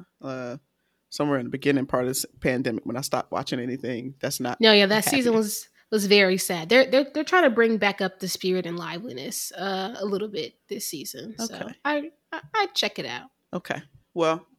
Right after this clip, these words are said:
Speaker 1: I, I will.
Speaker 2: Yeah.
Speaker 1: Now, what was the name of the writer, uh, this movie?
Speaker 2: Yeah, uh, it's Charlia Boyer was the writer.
Speaker 1: I know that's right, Miss Boyer. I enjoyed it.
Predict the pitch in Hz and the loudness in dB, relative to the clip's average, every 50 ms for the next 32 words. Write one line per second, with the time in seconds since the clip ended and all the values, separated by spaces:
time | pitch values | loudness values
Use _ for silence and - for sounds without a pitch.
0 | _ - - - 156 165 160 156 131 - 165 - - - 143 - 247 311 415 494 | _ -16 -8 -4 -4 -2 0 0 0 -2 -2 -6 -12 -6 0 2 4 6 4 4
1 | 427 381 285 - 240 226 226 226 226 220 202 180 170 156 180 190 208 202 190 196 | 2 2 0 0 -2 0 2 2 2 2 2 0 2 4 4 2 2 0 -4 -6
2 | - - - - - 190 190 185 185 190 - - 202 196 196 196 190 190 - _ | -8 -14 -8 -2 0 2 4 4 2 2 0 0 0 0 0 0 -4 -6 -6 _
3 | _ _ _ _ _ _ _ _ _ - _ _ _ _ _ _ _ - _ _ | _ _ _ _ _ _ _ _ _ -20 _ _ _ _ _ _ _ -20 _ _
4 | - - - - 208 214 285 294 269 240 233 226 - - 220 220 226 220 220 214 | -10 -10 -8 -4 0 2 2 4 4 4 2 0 0 -2 0 0 2 2 0 0
5 | 214 214 - - - - _ _ _ _ _ _ _ _ _ _ _ - _ - | -2 -2 -4 -6 -6 -8 _ _ _ _ _ _ _ _ _ _ _ -20 _ -4
6 | - - - 247 233 220 220 214 220 240 254 285 302 294 233 185 214 196 214 208 | 0 2 4 4 4 4 4 4 2 2 2 2 2 0 0 0 0 0 2 2
7 | 190 165 147 - - - 214 - - _ - - 202 180 - - 208 - 147 - | 0 0 -2 -6 -8 -10 -12 -14 -18 _ -14 -12 -12 -12 -10 -10 -8 -8 -6 -6
8 | - - - - - - - _ - 294 311 277 240 202 196 220 - 165 151 143 | -6 -8 -8 -12 -12 -12 -6 _ 4 6 8 8 8 8 6 6 6 4 2 2
9 | 143 147 156 - 143 147 143 143 143 143 135 - - _ - 185 233 254 254 220 | 0 -2 -4 -2 0 2 4 4 4 2 0 -2 -6 _ 4 6 6 8 8 6
10 | 190 - 156 151 147 147 147 147 143 - - | 2 2 2 2 4 4 4 4 2 0 -4